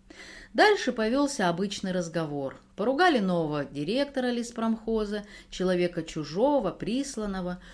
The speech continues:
Ругать его было не за что, но и хвалить при Иване Семеновиче казалось неудобным.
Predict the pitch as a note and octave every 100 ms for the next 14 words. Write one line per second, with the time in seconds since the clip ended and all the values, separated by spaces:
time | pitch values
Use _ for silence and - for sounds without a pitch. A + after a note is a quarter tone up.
0 | - - A3+ B3+ F4+ F4+ B3 G#3 G3 B3
1 | B3 C4 D4+ C#4+ F3+ D3+ - C#3 E3 E3+
2 | A#3+ F#4 C#4+ - F3+ E3 E3+ D#3+ - D#3
3 | D#3 D#3 D3 C#3+ - D3 G3 C#4 C4 F#3
4 | - C3+ C3+ C3 E3+ F#3 F3 - E3 E3
5 | C#3+ C#3+ C3+ - B2+